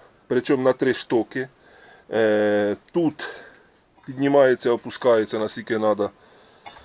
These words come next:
е, сам диск. За счет протяжки тут тридцять п'ять сантиметрів пропил буде. Ну і, е, є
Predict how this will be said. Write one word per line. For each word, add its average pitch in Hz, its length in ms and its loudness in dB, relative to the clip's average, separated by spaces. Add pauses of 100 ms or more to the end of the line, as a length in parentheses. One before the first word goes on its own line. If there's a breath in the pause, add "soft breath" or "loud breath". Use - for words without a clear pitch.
(260 loud breath)
е, 104 320 2
сам 117 300 2
диск. 131 500 -2 (1200 loud breath)
За 110 240 8
счет 165 260 2
протяжки 151 800 4
тут 131 100 -6
тридцять 147 420 0
п'ять 135 240 2
сантиметрів 123 600 -2
пропил 123 500 2
буде. 117 580 -2 (680 soft breath)
Ну 190 320 0
і, 160 280 0 (440 loud breath)
е, 110 340 4
є 139 220 6